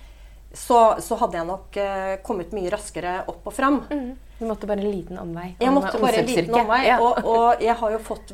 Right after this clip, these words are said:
Speaker 1: veldig mye erfaring med det.
Speaker 2: Ja.
Speaker 1: Så jeg angrer ikke på noe av det jeg har gjort, for det har jo vært med å forme meg til den
Speaker 2: Mhm.
Speaker 1: jeg er i dag.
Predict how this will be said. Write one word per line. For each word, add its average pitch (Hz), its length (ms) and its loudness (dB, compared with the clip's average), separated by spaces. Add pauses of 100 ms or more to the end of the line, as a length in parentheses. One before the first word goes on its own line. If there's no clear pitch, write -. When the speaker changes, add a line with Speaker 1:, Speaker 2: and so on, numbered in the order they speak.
Speaker 1:
veldig 190 260 -2
mye 185 240 -6
erfaring 175 600 -8
med 185 260 -6
det. 240 220 0 (200)
Speaker 2:
Ja. 233 140 -8 (300)
Speaker 1:
Så - 140 -12
jeg 226 80 2
angrer 170 420 0
ikke - 160 -14
på 220 100 -10
noe 190 280 -8
av 180 60 -6
det 180 80 -8
jeg 170 100 -8
har 208 100 -2
gjort, 240 260 -6
for - 140 -12
det 220 160 -4
har 165 240 -10
jo 196 120 -8
vært - 320 -14
med 160 140 -12
å - 20 -18
forme 160 400 -10
meg 214 280 -6 (160)
til 262 160 -6
den 196 140 -6
Speaker 2:
Mhm. - 40 -8
Speaker 1:
jeg 180 180 -8
er 175 40 -8
i - 20 -10
dag. 220 280 -4